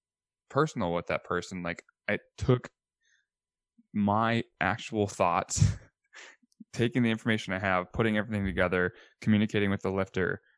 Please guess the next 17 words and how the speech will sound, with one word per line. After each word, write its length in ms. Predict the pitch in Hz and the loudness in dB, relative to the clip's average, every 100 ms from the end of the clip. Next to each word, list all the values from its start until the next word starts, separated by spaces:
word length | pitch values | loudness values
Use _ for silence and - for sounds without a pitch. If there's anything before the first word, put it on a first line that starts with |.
| - | -8
and 120 | 92 _ - - | -8 _ -20 -8
making 360 | - 104 104 101 | -2 0 0 0
the 60 | |
best 280 | 92 92 - | 2 0 0
decision 500 | 95 104 101 95 92 | -2 0 0 -2 -4
to, 140 | - 82 - _ | -6 -10 -14 _
to, 500 | - 95 92 90 87 - - | 2 4 4 2 0 -4 -2
to 100 | 107 | 2
help 200 | 135 - | 4 4
them 320 | 95 90 - _ - - _ | 2 2 -6 _ -20 -20 _
with 160 | 110 101 | 2 4
the 100 | 101 | 4
information 420 | 92 95 90 - | 0 0 -2 -2
you 80 | 90 | -2
have. 360 | 98 110 90 90 | 2 2 2 0
And, 100 | 92 | -2
like, 220 | 90 | -2